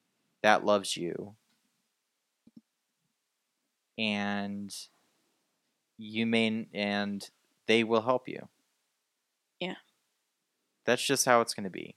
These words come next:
Speaker 1: If somebody cares enough about you, they will help you.
Speaker 2: Yeah.
Speaker 1: And I promise you that there is one person out there, at least one person out there, that is always going to help you. And it's always going to help you, bring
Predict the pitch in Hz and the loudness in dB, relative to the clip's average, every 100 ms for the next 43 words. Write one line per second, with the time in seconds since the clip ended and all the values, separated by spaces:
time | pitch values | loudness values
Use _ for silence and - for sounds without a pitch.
0 | _ - 110 - 147 147 139 - 139 135 | _ -8 0 2 4 2 0 0 2 2
1 | 123 117 107 - - _ _ _ _ _ | 0 2 0 0 -20 _ _ _ _ _
2 | _ _ _ - 107 107 104 85 85 71 | _ _ _ -6 2 4 4 2 -6 -8
3 | - _ _ _ _ _ _ _ - 107 | -10 _ _ _ _ _ _ _ 0 2
4 | 104 101 117 104 - - - - 185 - | 2 2 0 0 -8 -12 -10 -4 -4 -4
5 | 104 104 104 - 117 120 113 - - 104 | 0 0 0 0 2 2 2 2 0 -4
6 | 98 90 95 - 101 110 110 110 113 - | -4 -4 -6 -6 0 4 4 4 2 0
7 | 101 107 117 113 107 - 98 92 - - | -2 -4 -2 -2 -2 -2 -6 -8 -8 -12
8 | - _ _ - 110 101 107 110 - - | -12 _ _ 0 2 2 0 -2 -2 -2
9 | 107 127 123 110 101 101 98 92 - 98 | 0 0 0 0 0 -6 -6 -8 -8 -10
10 | 98 _ - _ - 107 107 - - 143 | -10 _ -20 _ -4 0 0 2 8 8
11 | 147 117 98 104 98 92 90 - - - | 8 4 2 -4 -6 -6 -10 -10 -12 -16
12 | _ _ _ _ - _ _ _ _ - | _ _ _ _ -20 _ _ _ _ -6
13 | 110 - 113 127 127 - 117 110 110 107 | -4 2 4 6 4 2 -2 -2 2 2
14 | 101 101 92 107 110 | 2 -8 -6 -4 -4